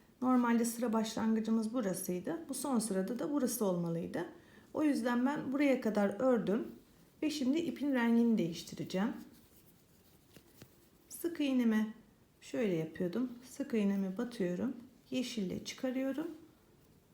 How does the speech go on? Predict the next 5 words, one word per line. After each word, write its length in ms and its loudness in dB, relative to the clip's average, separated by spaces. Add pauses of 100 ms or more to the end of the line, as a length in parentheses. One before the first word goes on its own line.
(460)
Ten 260 0
rengimle 520 4
de 160 -2 (1700)
ilmeklerimi 720 0
çıkarıyorum. 600 -4